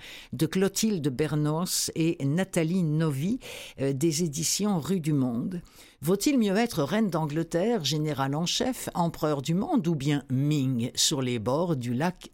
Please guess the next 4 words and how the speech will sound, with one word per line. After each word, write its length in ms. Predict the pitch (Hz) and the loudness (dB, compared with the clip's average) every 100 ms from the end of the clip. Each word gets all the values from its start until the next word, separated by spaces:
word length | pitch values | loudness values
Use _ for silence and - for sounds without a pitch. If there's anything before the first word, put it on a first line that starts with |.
| - | -12
Kukonor ? 800 | - 208 - 147 131 120 175 139 214 _ _ _ - | -4 -2 0 0 0 -2 -6 -10 -16 _ _ _ -2
Commentaire 480 | 147 143 143 165 151 | 0 2 2 0 0
d'une 160 | 135 147 | 0 0
lectrice. 640 | 147 147 - 170 175 - | -2 -4 -4 -2 -2 -4